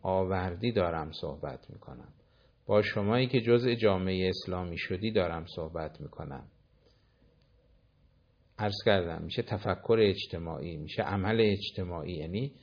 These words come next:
جامعه مخاطب خدا هست، جامعهٔ مؤمنین مخاطب خدا هست، نه مستقیماً دولت. دلیلش اینه، اگه جامعه درست شد،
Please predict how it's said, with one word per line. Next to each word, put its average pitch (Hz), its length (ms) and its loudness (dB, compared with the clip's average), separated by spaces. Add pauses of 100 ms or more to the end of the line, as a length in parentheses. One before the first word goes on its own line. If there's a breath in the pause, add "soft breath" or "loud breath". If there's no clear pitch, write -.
(280 soft breath)
جامعه 117 1000 8
مخاطب 101 760 4
خدا 90 360 -2
هست، 82 320 -10
جامعهٔ 104 460 2
مؤمنین 110 640 2
مخاطب 90 540 0
خدا 90 340 -4
هست، 117 500 -4 (1120 loud breath)
نه 120 160 6
مستقیماً 98 760 2
دولت. 85 640 -2
دلیلش 113 540 0
اینه، 87 260 -2
اگه 95 200 0
جامعه 98 480 2
درست 95 340 0
شد، 127 360 2